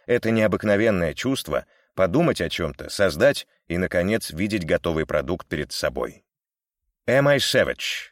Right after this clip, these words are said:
Джеймс Хэтфилд, Ларс Ульрих. Происхождение. Как и в песне "Bleeding Me" на альбоме "Load" в тысяча девятьсот девяносто шестом году,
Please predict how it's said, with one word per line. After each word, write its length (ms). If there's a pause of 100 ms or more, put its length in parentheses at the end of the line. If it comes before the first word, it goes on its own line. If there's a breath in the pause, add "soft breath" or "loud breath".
Джеймс 380
Хэтфилд, 640
Ларс 380
Ульрих. 600 (640)
Происхождение. 960 (580)
Как 220
и 80
в 80
песне 400
"Bleeding 460
Me" 220 (180)
на 160
альбоме 340
"Load" 360
в 80
тысяча 300
девятьсот 340
девяносто 420
шестом 420
году, 380